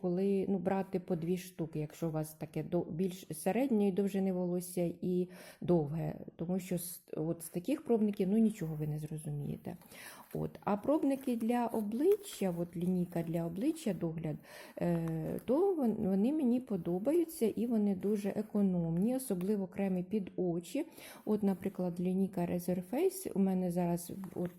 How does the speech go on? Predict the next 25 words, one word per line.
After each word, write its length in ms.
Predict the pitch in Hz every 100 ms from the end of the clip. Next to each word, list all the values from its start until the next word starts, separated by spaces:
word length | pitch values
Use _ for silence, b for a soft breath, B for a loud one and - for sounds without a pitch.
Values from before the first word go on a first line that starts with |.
| -
такий 300 | - 175 180
кремчик, 500 | 180 247 381 359 208
він 120 | 202
навіть 260 | 202 196 190
ще 260 | - - 202
є, 380 | 190 247 330 403 B B B B
і 200 | - 226
його 260 | 208 214 294
вистачає 760 | 320 320 240 226 - 262 294
доволі 380 | 208 196 226 247
таки 320 | 247 226 226
надовго, 800 | 220 226 226 208 185 160 151 165 B B B
тому 300 | - 208 262
що 380 | 320 - - 240
всі, 560 | 220 - - 233 208 -
м, 80 | 180 180
е, 640 | - 180 175 170 170 175 175
крема 380 | 196 202 208 202
для 280 | 180 190 185
обличчя 800 | 180 175 220 370 392 - 185 170
і 100 | 175 - -
під 220 | 202 175 -
очі 440 | 233 349 349 196
в 320 | 165 160 180 175
Фармасі, 680 | 202 190 175 170 - 170